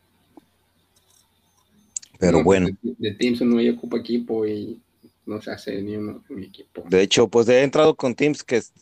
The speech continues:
Speaker 1: de otros cristianos, no con cristianos
Speaker 2: Ah, con
Speaker 1: que yo
Speaker 2: razón,
Speaker 1: conozco.
Speaker 2: con
Speaker 1: Yo
Speaker 2: razón.
Speaker 1: soy el refuerzo, entonces, yo nomás los, yo nomás los sigo.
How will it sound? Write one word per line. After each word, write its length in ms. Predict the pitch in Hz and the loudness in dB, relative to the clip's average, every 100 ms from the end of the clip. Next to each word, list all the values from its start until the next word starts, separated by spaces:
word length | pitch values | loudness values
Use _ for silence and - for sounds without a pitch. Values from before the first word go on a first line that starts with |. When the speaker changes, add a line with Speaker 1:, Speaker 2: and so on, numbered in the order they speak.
| - | -6
Speaker 1:
de 100 | 104 | -2
otros 280 | 104 117 - | -2 -4 -12
cristianos, 480 | - 85 98 95 90 | -14 -6 -4 -2 -4
no 180 | 87 87 | -6 -8
con 160 | - 85 | -10 -10
cristianos 400 | 85 - 87 85 | -8 -6 -6 -4
Speaker 2:
Ah, 40 | |
con 80 | 82 | -6
Speaker 1:
que 60 | |
yo 60 | 82 | -6
Speaker 2:
razón, 220 | 85 80 | -8 -10
Speaker 1:
conozco. 200 | 98 - - - _ | -14 -18 -20 -20 _
Speaker 2:
con 100 | 95 | -6
Speaker 1:
Yo 80 | 90 | -4
Speaker 2:
razón. 100 | 87 | 2
Speaker 1:
soy 120 | 98 | 4
el 100 | 90 | 4
refuerzo, 720 | 82 78 92 82 90 82 82 | 0 0 -2 0 -2 -2 -4
entonces, 380 | 80 76 76 - - 78 | -8 -14 -18 -16 -12 -8
yo 100 | 85 | -6
nomás 220 | 82 87 | -2 -2
los, 180 | 85 - | -2 -4
yo 140 | 92 90 | -2 0
nomás 220 | 98 98 | 0 2
los 140 | 95 | 2
sigo. 320 | - 92 90 | 0 0 -2